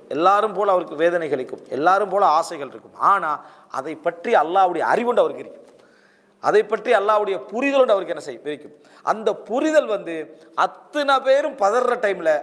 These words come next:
அவர்ட்ட ஒரு அமைதி என்ன செய்யும்? கொண்டு வரும். அத்தனை பேரும் கண்ணீர் வடிக்கிற டைம்ல அவர்ட்ட ஒரு மகிழ்ச்சி அதை என்ன செய்யும்? கொண்டு வரும். இவரால தான் சமுதாயத்துக்கு வழிகாட்டலாம்,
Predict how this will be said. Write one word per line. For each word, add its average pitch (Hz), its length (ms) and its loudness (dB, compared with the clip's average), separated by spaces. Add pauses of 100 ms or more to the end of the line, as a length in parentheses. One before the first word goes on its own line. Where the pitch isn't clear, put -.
அவர்ட்ட 190 300 0
ஒரு 170 120 2
அமைதி 170 360 -2
என்ன 143 160 -2
செய்யும்? 107 260 -10 (140)
கொண்டு 131 160 -6
வரும். 107 240 -6 (300)
அத்தனை 247 560 2
பேரும் 262 280 4
கண்ணீர் 269 380 0
வடிக்கிற 220 320 0
டைம்ல 170 460 0 (240)
அவர்ட்ட 180 300 0
ஒரு 160 120 -6
மகிழ்ச்சி 143 400 -8
அதை 156 100 -2
என்ன 131 140 -6
செய்யும்? 117 220 -14
கொண்டு 143 180 -8
வரும். 107 200 -6 (140)
இவரால 214 400 4
தான் 226 160 2
சமுதாயத்துக்கு 175 540 -4
வழிகாட்டலாம், 123 440 -6